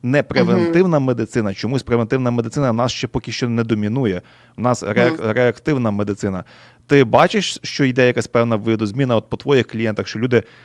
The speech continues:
Speaker 1: превентивно намагаються це вже зробити, чи ні? Чи поки що ні?
Speaker 2: Я, я бачу, так, е, особливо з, е,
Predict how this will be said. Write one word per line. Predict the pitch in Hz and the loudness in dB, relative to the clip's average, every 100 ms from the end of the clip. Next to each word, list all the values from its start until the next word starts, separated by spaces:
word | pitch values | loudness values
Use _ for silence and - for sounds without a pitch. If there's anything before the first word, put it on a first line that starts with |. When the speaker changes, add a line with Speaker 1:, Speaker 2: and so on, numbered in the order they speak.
| _ _ | _ _
Speaker 1:
превентивно | - 143 131 127 113 180 151 104 95 _ _ | 2 4 2 -2 0 2 2 0 -4 _ _
намагаються | - 107 107 107 101 98 | -8 -2 0 0 0 -4
це | - | -4
вже | 98 98 92 - - _ - | -2 -4 -6 -14 -20 _ -8
зробити, | 104 101 95 85 82 | -4 -2 -4 -4 -8
чи | - | -6
ні? | 117 92 - | -6 -6 -10
Чи | - | -6
поки | 123 113 | -6 -6
що | - | -8
ні? | 101 87 - | -8 -8 2
Speaker 2:
Я, | 220 202 208 - | 2 4 2 2
я | 220 226 | 4 6
бачу, | 277 277 240 247 185 | 6 4 2 0 4
так, | 233 202 196 214 - | 4 4 0 -4 0
е, | 208 202 | 4 6
особливо | 202 208 - 214 254 247 247 220 | 4 0 -2 -2 0 2 4 4
з, | - - | 0 -4
е, | 214 202 196 190 190 190 | 0 0 2 2 4 4